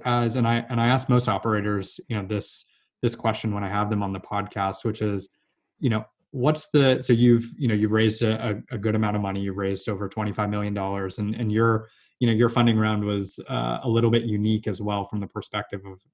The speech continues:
you know, how many, uh, of course you have lead investors in Andreessen Horowitz and, uh, and folks, but you, you also have quite a number of, you know, individual investors. And so I'm sure in, you know, in having many of those conversations, uh, you know, many folks said yes,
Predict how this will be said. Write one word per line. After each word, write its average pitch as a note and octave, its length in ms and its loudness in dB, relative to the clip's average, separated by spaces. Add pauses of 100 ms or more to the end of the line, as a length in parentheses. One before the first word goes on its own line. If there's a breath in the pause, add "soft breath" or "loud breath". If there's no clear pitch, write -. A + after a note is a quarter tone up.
you B2 100 -2
know, G2+ 80 -4
how G#2+ 140 -2
many, G#2+ 280 0 (420)
uh, G#2 200 -2
of A#2 120 -10
course A2 200 -2
you A2 60 2
have G2 100 -4
lead A2 200 4
investors G2+ 540 -2
in G#2 60 -4
Andreessen G2 420 -6
Horowitz G2 560 -6
and, G2 200 -8 (480)
uh, G#2+ 240 -4
and G#2 180 -8
folks, G2+ 320 -6
but A#2 140 -4
you, G#2+ 300 2
you B2 180 4
also A#2+ 340 0
have G#2 400 -4
quite - 220 0
a B2 60 4
number G#2 420 0
of, G2 340 -6 (120)
you B2+ 80 -4
know, A2 120 -4
individual G2+ 460 -2
investors. G#2+ 640 -16 (160)
And G#2+ 160 -4
so A2+ 120 0
I'm A2 140 4
sure C#3 260 4
in, A#2 200 4
you A#2+ 100 -8
know, G#2+ 120 -4
in G#2 200 -8
having A2 300 0
many G#2 160 -4
of G2 60 -6
those G2 160 -6
conversations, G#2+ 1000 -8 (480)
uh, G2+ 280 -2 (120)
you D#3+ 160 0
know, C3 80 6
many B2 180 6
folks A#2+ 260 2
said A#2+ 160 0
yes, F#3+ 380 -2